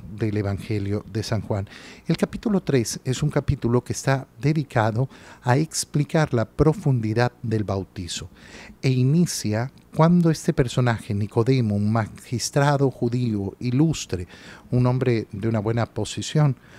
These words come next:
va en la noche a ver a Jesús. En la noche, ¿por qué? Porque todavía no está convencido de que lo vean junto a Jesús, pero le ha llamado la atención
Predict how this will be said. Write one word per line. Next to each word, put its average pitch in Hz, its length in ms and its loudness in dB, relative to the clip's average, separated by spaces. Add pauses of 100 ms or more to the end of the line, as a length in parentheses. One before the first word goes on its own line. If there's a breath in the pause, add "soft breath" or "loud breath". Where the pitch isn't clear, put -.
(240 loud breath)
va 165 420 0 (260)
en 190 280 6
la 156 140 4
noche 151 560 2 (140)
a 117 120 0
ver 127 440 0
a 107 100 -2
Jesús. - 720 -6 (720 soft breath)
En 135 120 4
la 147 100 6
noche, 180 380 6
¿por - 200 -4
qué? 110 280 0 (240)
Porque 190 220 0
todavía 208 640 2
no 139 180 0
está - 200 -2
convencido 160 600 2
de 139 120 4
que 113 180 -2
lo 104 160 0
vean 107 560 2
junto 117 340 -4
a 110 40 -4
Jesús, 107 480 -6 (420 loud breath)
pero 123 160 6
le 127 120 4
ha - 20 0
llamado 147 420 2
la 113 140 2
atención 117 720 0